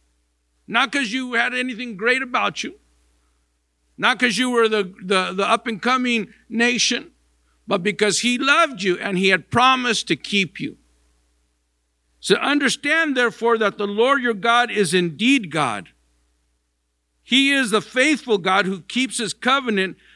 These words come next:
for a thousand generations and lavishes his unfailing love, amen,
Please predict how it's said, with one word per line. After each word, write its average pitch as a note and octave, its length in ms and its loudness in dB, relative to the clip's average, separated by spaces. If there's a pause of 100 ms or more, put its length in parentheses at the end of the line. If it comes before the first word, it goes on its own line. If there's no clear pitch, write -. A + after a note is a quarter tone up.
for F#3+ 160 2
a F#3 80 4
thousand A#3+ 640 2
generations G#3 800 2
and F3 300 -2
lavishes G#3+ 640 0
his F#3+ 200 2
unfailing A3 680 0
love, F#3 600 2
amen, F#3+ 440 -2